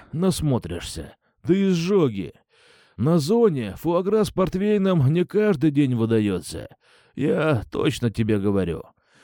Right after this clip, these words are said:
Но там и баланда в лёд уходит. Ладно, давай поговорим о том, что было в Дубае»,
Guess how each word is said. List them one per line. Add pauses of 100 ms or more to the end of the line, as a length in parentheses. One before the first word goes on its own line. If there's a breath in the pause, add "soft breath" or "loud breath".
(220 soft breath)
Но
там
и
баланда
в
лёд
уходит. (560)
Ладно, (480 loud breath)
давай
поговорим
о
том,
что
было
в
Дубае»,